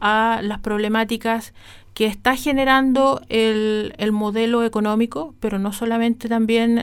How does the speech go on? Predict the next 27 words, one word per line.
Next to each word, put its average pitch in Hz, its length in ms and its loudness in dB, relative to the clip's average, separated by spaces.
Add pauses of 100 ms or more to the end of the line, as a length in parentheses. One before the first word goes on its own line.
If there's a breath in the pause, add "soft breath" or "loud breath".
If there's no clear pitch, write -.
las 196 120 -6
problemáticas 214 520 -4
del 208 60 -4
modelo 208 300 -4
económico, 214 440 -4
sino 208 160 -10
también, 208 400 -4 (120)
más 220 280 0
importante 226 560 0
aún, 247 340 2 (320 loud breath)
los 214 140 0
desafíos 262 800 0
que 247 180 0
plantea 247 720 2 (460 loud breath)
el, 247 720 4 (140)
eh, 202 420 -2
asegurar 226 840 4
la 240 160 4
vida 262 580 2
humana 233 520 2
y 254 80 4
no 254 100 8
humana 254 440 4
para 233 240 0
las 220 200 0
futuras 226 460 -2
generaciones, 196 640 -6